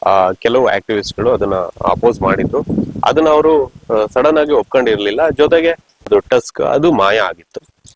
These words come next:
ಆ, ಅದು ಆವಾಗ ಏನಾಯ್ತು ಅಂದ್ರೆ, ಅದು ಮಾಯ ಆಗಿದ್ದಾಗ ಅದು ಇಲ್ಲೇ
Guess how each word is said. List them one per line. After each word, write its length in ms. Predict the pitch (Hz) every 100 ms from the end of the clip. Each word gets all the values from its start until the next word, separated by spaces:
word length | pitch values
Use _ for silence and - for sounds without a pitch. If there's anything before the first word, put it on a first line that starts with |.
| - _ _ -
ಆ, 300 | 147 147 147
ಅದು 200 | 139 165
ಆವಾಗ 280 | 165 156 170
ಏನಾಯ್ತು 480 | 160 151 143 135 147
ಅಂದ್ರೆ, 200 | 143 165
ಅದು 280 | 135 131 127
ಮಾಯ 260 | 117 131
ಆಗಿದ್ದಾಗ 420 | 147 135 120 123 156
ಅದು 160 | 127
ಇಲ್ಲೇ 480 | 117 123 139 113 -